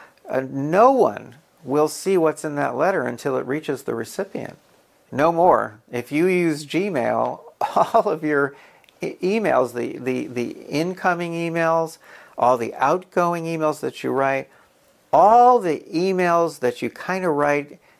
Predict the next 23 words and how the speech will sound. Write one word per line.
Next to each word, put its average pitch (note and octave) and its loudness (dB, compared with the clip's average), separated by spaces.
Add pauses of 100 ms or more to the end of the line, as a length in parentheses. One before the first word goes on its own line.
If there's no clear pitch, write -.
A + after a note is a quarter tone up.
and A2+ -6
then B2 -2
you A#2+ -6
say, A#2 -2
"No, B2+ 2
I'm A#2 0
not C3+ -4
gonna G#2 -10
send G2+ -8
that. G#2+ -6
That's A#2+ -6
crazy. A#2 -2
I'll A2+ 0
get A#2+ -2
fired." C#3+ -2 (960)
Even B3+ 2
those B3 4
emails A2+ -8 (580)
are C#3+ 4 (520)
preserved F#3 2 (220)
permanently D3+ -4 (100)
by C3+ 0
Google. C3+ -6